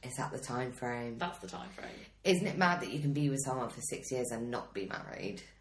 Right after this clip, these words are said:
Speaker 1: If
Speaker 2: Well,
Speaker 1: that's
Speaker 2: that's
Speaker 1: what
Speaker 2: what,
Speaker 1: you
Speaker 2: that's
Speaker 1: want.
Speaker 2: what this person said. How, like, they never asked me to marry them.
Speaker 1: And in nine months, you know you wanna marry someone else.
Speaker 2: Not even know you wanna marry them, marry them.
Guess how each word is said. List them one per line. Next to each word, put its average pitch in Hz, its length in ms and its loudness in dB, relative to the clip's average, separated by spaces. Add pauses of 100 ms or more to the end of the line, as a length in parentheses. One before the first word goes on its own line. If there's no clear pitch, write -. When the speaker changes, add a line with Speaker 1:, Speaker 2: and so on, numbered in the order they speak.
(160)
Speaker 1:
If 165 80 8
Speaker 2:
Well, 208 100 10
Speaker 1:
that's 214 220 6
Speaker 2:
that's - 80 0
Speaker 1:
what 202 140 8
Speaker 2:
what, - 60 0
Speaker 1:
you - 60 -2
Speaker 2:
that's 196 240 4
Speaker 1:
want. 185 120 2
Speaker 2:
what - 0 -
this 185 120 2
person 170 400 -6
said. - 260 -6 (600)
How, - 420 2
like, 170 240 0
they 165 100 0
never 170 220 -2
asked 165 200 0
me 180 120 2
to 180 80 -6
marry - 240 -12
them. 180 160 -4 (360)
Speaker 1:
And 139 160 6
in 131 140 2
nine 120 240 0
months, 113 320 -2
you 117 60 -2
know 110 120 -2
you 113 160 -2
wanna 117 180 -2
marry 107 240 0
someone - 260 -10
else. - 420 -14 (100)
Speaker 2:
Not 233 180 2
even 180 200 2
know 175 100 4
you 226 120 2
wanna 156 120 0
marry 156 220 0
them, 151 240 -4
marry 185 260 2
them. - 280 -6